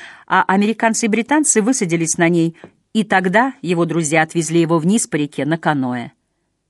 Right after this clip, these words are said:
Я не был уверен в том, что он действительно хотел вернуться на Запад. Так или иначе, но через две недели он был в Лондоне вместе со своим огромным багажом.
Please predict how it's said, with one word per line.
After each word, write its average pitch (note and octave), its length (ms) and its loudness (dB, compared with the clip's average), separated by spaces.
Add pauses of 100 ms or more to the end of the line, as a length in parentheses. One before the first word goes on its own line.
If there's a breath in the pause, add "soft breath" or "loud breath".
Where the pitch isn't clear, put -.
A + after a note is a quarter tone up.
(200)
Я D#3+ 140 2
не E3 120 4
был D3+ 140 -4
уверен D3+ 340 0
в - 80 -12
том, C#3+ 160 -4
что - 160 -6
он D3 100 0
действительно D3 440 -6
хотел C#3 280 -4
вернуться C#3 400 -4
на C#3+ 120 -2
Запад. C3 440 -6 (680)
Так E3+ 180 -2
или E3+ 140 2
иначе, E3+ 260 2
но E3 80 2
через D#3+ 240 -4
две D#3+ 140 0
недели E3+ 320 2
он D#3+ 100 2
был E3 140 0
в D3 80 -2
Лондоне D#3+ 380 2
вместе D#3 340 -2 (260 loud breath)
со - 140 -4
своим D#3 320 0
огромным F#3 580 2
багажом. D3+ 540 0